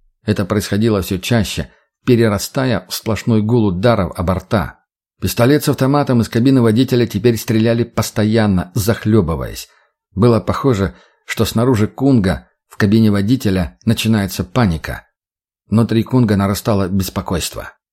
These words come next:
И уже Жара вместе с дядей готовились к тому,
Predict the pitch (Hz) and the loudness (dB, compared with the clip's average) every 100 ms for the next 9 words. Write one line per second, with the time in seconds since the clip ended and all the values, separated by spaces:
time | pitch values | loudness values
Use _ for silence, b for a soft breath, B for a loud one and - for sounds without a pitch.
0 | - 123 123 127 110 127 135 107 113 110 | 0 2 4 2 2 2 2 4 2 2
1 | - 95 90 135 120 98 92 110 120 120 | 0 0 2 2 2 -2 0 0 0 0
2 | 104 - 107 120 135 90 | -2 -4 2 4 4 2